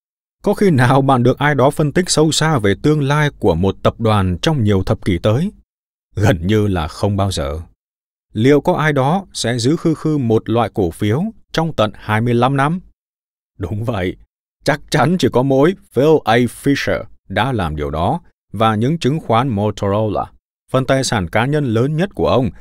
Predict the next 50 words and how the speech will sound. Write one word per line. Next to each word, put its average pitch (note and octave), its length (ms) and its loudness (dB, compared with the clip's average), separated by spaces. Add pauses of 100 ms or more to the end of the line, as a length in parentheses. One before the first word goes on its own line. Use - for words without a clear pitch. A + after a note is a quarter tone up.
(240)
đã C3+ 200 -4
luôn F3 300 2
làm G#2+ 360 2
chao F3 280 -2
đảo A2+ 220 2
chỉ F#2+ 180 -2
số - 200 -2 (160)
S G#2+ 100 -2
and F2+ 180 -4
P F#2+ 140 0
năm F#2 160 -2
trăm. F2+ 280 -2 (800)
Đó A2+ 400 0
đã C3+ 340 0
và G#2 180 0
đang B2 240 -2
là F2+ 200 0
tất - 240 -2
cả G2 140 -2
những C3+ 160 -2
gì A2 220 0
về E2+ 220 -2
Phil B2 220 -2
Fisher. - 600 -4 (1040)
Tìm C#3 160 4
ra F3+ 140 -2
một C3 180 0
số B2+ 320 -2
rất D#3 160 -2
ít - 160 -4
các C#3+ 120 -4
công A#2 180 -2
ty A2+ 140 0
lớn G2 260 0
mà C#3+ 120 -2
ông A#2 180 -2
có E3 160 -2
thể F#2+ 120 -2
thật G2+ 160 -4
sự G#2 240 -2
hiểu F2+ 360 -2
và E2+ 160 -2
giữ C3+ 200 -2
cổ G2 100 -2
phiếu G#2 200 -4
của - 220 -2
chúng G#2+ 260 -4
rất, - 180 0 (180)
rất A2+ 220 0 (100)
lâu, G2+ 400 2